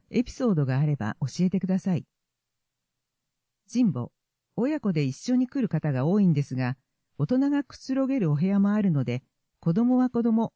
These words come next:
お母さんはお母さんで別々に過ごすことができるんです。お母さんから離れたところで、ポロッ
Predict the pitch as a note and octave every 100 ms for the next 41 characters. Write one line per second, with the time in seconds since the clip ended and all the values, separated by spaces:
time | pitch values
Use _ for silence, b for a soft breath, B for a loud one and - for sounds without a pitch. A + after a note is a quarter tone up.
0 | _ D#3 - C#4 D4 A#3+ E3+ C3+ C#3 C4
1 | A#3+ F3+ D3+ B2 B2+ _ _ _ - C#3+
2 | A3+ C4 B3 C4 C4+ A#3+ C4 - A3 G3
3 | D3+ C#3+ - E3+ C#3+ B2+ C3 - _ _
4 | _ _ _ _ _ _ _ - E3 D4+
5 | D4+ B3+ A3+ F#3 E3 D#3+ F#3 C4 B3 G3
6 | D#3+ E3+ E3 C#3 C#3+ _ _ _ D#3 G3+